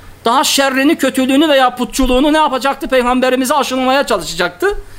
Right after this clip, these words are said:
Güya tedavi edecekti. Peygamber kötülüğüne karşı güzellikle muamelede bulundu ve onun kalbini fethetti, değerli kardeşlerim. O halde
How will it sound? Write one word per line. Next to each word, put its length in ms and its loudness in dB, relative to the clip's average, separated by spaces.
Güya 260 4
tedavi 360 0
edecekti. 580 -2
Peygamber 500 -2
kötülüğüne 580 0
karşı 420 -2
güzellikle 520 0
muamelede 640 0
bulundu 460 -2
ve 40 0
onun 280 2
kalbini 580 -2
fethetti, 800 -2
değerli 400 0
kardeşlerim. 680 -4
O 100 0
halde 440 0